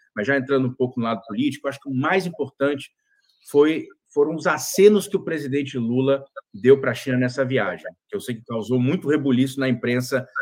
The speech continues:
na imprensa, na grande imprensa mercadológica brasileira, e que a gente vai falar mais aqui, mas eu acho que isso foi o mais importante, porque isso tá sinalizando pros chineses, né, o, o que, que tipo de relação que o Brasil quer ter com a China daqui pra frente.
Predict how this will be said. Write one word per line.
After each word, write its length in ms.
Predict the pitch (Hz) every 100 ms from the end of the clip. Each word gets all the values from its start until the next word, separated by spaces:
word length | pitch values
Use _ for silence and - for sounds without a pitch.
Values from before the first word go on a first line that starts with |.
| - -
na 100 | 113
imprensa, 380 | 107 117 123 127
na 60 | 104
grande 260 | 135 143
imprensa 640 | 127 123 123 123 123 101 92 _ _ _ _ _ -
mercadológica 960 | 127 123 127 123 120 117 123 117 120
brasileira, 640 | 107 117 117 120 127 143 156 - _ -
e 60 | 117
que 80 |
a 20 | 110
gente 120 | -
vai 100 | 117
falar 240 | 123 120
mais 220 | 120 117
aqui, 400 | 123 - 131 156 - _ -
mas 160 | 123 123
eu 80 |
acho 180 | 131 131
que 60 | 139
isso 140 | 127
foi 100 | 165
o 60 | 143
mais 320 | 147 180 190
importante, 520 | 180 180 - 127 107
porque 200 | 120 -
isso 180 | 143 -
tá 120 | 165
sinalizando 680 | 156 165 147 127 110 180 214
pros 140 | 196 180
chineses, 680 | 185 143 139 147 160 - _ - _ -
né, 300 | 120 143 151 -
o, 260 | 135 139
o 80 | 131
que, 460 | - 175 208 208 - - _ _ _ _
que 100 | 147
tipo 300 | 127 233 254
de 120 | 190
relação 440 | 180 165 - 175 175
que 80 |
o 20 | 170
Brasil 280 | 160 139
quer 140 | 156 139
ter 120 | 151
com 80 | 135
a 60 |
China 240 | 131 139 135
daqui 180 | 135 131
pra 160 | 139
frente. 380 | 131 - _